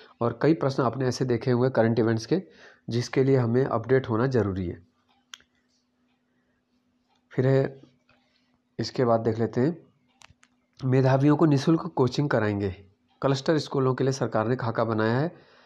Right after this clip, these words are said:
और धन सिंह रावत ने ये बोला है कि अटल उत्कृष्ट स्कूलों की तरह, Center of Excellence की तरह इनको विकसित किया जाएगा, और जो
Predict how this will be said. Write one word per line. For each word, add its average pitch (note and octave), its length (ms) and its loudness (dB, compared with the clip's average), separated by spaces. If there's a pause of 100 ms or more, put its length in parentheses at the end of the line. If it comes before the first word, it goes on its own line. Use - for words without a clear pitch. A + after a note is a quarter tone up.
(220)
और G2 560 -2 (460)
धन B2 240 0
सिंह A#2 260 -2
रावत G#2+ 360 2
ने A2 120 2
ये A2+ 80 2
बोला G#2 280 0
है B2+ 120 0
कि C3 140 -8
अटल C#3+ 300 -2
उत्कृष्ट - 480 -6
स्कूलों A2+ 320 -4
की A2+ 100 -4
तरह, A2+ 180 -4
Center A2 360 -4
of A2+ 140 -6
Excellence A2 520 -4 (680)
की A#2 80 -2
तरह A2+ 180 0
इनको A2 220 -2
विकसित G#2+ 320 -6
किया A#2 160 0
जाएगा, A#2 340 0 (1120)
और G#2 160 -2
जो A2+ 180 2